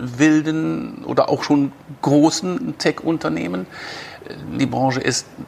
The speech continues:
noch nicht sonderlich agil. Sie ist immer noch relativ hierarchisch aufgestellt. Sie ist, äh, nicht vertraut mit Trial and Error. Und, ähm, äh, ihre Digitalkompetenz,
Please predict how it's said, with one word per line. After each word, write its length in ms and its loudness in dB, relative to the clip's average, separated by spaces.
noch 460 4
nicht 200 2
sonderlich 460 2
agil. 500 2
Sie 140 -4
ist 200 -2
immer 180 6
noch 240 2
relativ 360 4
hierarchisch 580 0
aufgestellt. 840 -4
Sie 200 -4
ist, 400 -4
äh, 80 -2
nicht 380 0
vertraut 680 0
mit 240 0
Trial 480 4
and 260 -2
Error. 520 6
Und, 460 2
ähm, 440 2
äh, 260 0
ihre 240 0
Digitalkompetenz, 960 2